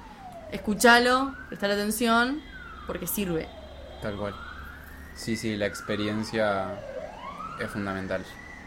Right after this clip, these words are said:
Speaker 2: Y bueno, nada, cerramos. <laughs>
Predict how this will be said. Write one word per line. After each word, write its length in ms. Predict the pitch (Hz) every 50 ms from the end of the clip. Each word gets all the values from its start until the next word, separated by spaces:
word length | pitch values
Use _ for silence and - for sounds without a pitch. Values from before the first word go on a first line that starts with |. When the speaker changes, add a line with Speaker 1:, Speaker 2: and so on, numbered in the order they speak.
| - - - - - - - - - - - - - - - - - - - -
Speaker 2:
Y 120 | 120 123 127
bueno, 280 | 135 139 135 131 120 117 113 107 - - - - - - - - - 104
nada, 400 | 110 123 123 123 113 107 107 110 - - - - - -
cerramos. 360 | 113 110 120 117 117 113 - - - - - - - -
<laughs> 1120 | - 226 - 208 175 180 175 - - - - - - - - - 240 202 196 190 185 - -